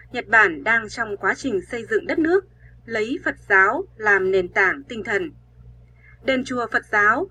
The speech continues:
là cơ quan của chính phủ. Những nghi lễ quy mô lớn trong nhiều dịp khác nhau có vai trò quan trọng thể hiện sức mạnh của chính quyền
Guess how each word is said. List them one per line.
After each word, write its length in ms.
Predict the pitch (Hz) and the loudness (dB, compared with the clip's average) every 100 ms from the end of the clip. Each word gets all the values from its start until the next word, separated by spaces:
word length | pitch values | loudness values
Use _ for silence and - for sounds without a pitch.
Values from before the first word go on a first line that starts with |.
| - | -4
là 300 | 240 220 202 | 2 2 4
cơ 200 | 277 254 | 2 2
quan 280 | 254 240 220 | 2 0 0
của 120 | 190 | -6
chính 180 | 175 196 - | -6 -8 -2
phủ. 260 | 277 160 - - - - - _ - | 0 0 -4 -20 -20 -20 -20 _ -6
Những 280 | 220 247 | -2 0
nghi 140 | 302 269 | 0 -2
lễ 320 | 226 - 311 370 | -4 -4 -4 0
quy 160 | 277 | 0
mô 180 | 254 233 | 0 -6
lớn 340 | 220 208 208 330 - | -2 -2 -2 -4 -10
trong 320 | - 233 202 | -4 -2 -2
nhiều 200 | 190 196 | -2 -2
dịp 180 | 180 196 - | 0 -2 -2
khác 160 | 370 | -2
nhau 300 | 302 285 254 - - - - - | 2 2 2 -2 -20 -20 -20 -6
có 140 | 233 254 | -2 0
vai 140 | 311 | 0
trò 260 | 277 240 185 | -2 -2 -2
quan 160 | 277 285 | -2 -2
trọng 240 | 277 233 - _ - | 0 0 -2 _ -4
thể 120 | 196 | -4
hiện 340 | 170 196 - | 0 -2 -2
sức 200 | - 370 | -4 -2
mạnh 300 | 339 277 180 - | 0 -2 -4 -10
của 120 | 170 | -10
chính 240 | - 202 269 | -10 -10 -4
quyền 300 | 262 208 | 0 0